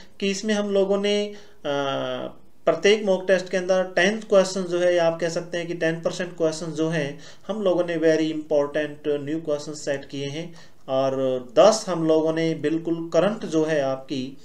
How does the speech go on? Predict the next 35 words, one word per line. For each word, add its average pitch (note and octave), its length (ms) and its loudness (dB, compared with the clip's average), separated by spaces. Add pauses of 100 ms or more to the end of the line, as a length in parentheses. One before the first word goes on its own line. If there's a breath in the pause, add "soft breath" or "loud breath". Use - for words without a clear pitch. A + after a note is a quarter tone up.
(360 loud breath)
जो D3 120 4
आप C#3 300 2
दिल्ली D3+ 220 -2
पुलिस E3 300 -4
हेड C#3 140 -2
कांस्टेबल D3 580 -2
में D3+ 280 -6 (320 loud breath)
छः C#3 180 0
से D3 180 -4
सात, C3+ 460 -2
आठ, C3 320 -2
नौ B2+ 300 -6
या C3 100 -4
दस D3+ 240 0
महीने D3+ 220 -4
तक D3+ 220 -8
की C#3+ 120 -6
भी C#3 120 -6
जो C3+ 140 0
है C3+ 80 -2
ना C3+ 60 -8
करंट B2 300 -6
पूछी C3+ 300 -10
जा B2+ 140 -4
सकती B2+ 340 -12
है, D#3+ 140 -10 (200 loud breath)
वो F3+ 280 0
करंट D3+ 340 -4
हम C3 140 -8
लोगों C3 240 -2
ने C3 80 -8
इसमें D#3 500 -2 (340 loud breath)
सेट - 340 -6
किए G#2 180 -16
हैं। - 140 -18